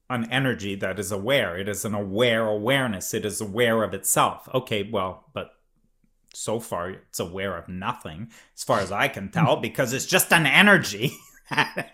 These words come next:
Speaker 2: Yeah.
Speaker 1: It's a formless energy, so there is no form here, and it is an aware awareness, and that is nothing. So we'd need a third principle,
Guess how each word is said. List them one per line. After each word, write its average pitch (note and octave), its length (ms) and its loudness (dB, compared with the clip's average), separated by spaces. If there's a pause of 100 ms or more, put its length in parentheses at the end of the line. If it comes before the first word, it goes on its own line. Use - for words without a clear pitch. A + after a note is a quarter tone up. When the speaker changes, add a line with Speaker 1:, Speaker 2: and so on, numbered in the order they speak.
Speaker 2:
Yeah. G2+ 320 -4
Speaker 1:
It's A3+ 400 8
a D3 80 8
formless A3 760 8
energy, B2 420 2
so D3+ 300 8
there C#3+ 300 8
is D#3+ 180 4
no D3+ 220 8
form C#3 540 6
here, A2 240 -2
and C#3 160 4
it D3 100 4
is D3+ 180 4
an C#3+ 80 4
aware C3 640 2
awareness, B2+ 800 0 (340)
and B2 500 2
that C3+ 420 6
is B2 240 4
nothing. C3+ 500 6
So A#2+ 280 2
we'd A2+ 280 -4
need A#2+ 220 0
a G#2 60 0
third D3 360 0
principle, G#2 600 -2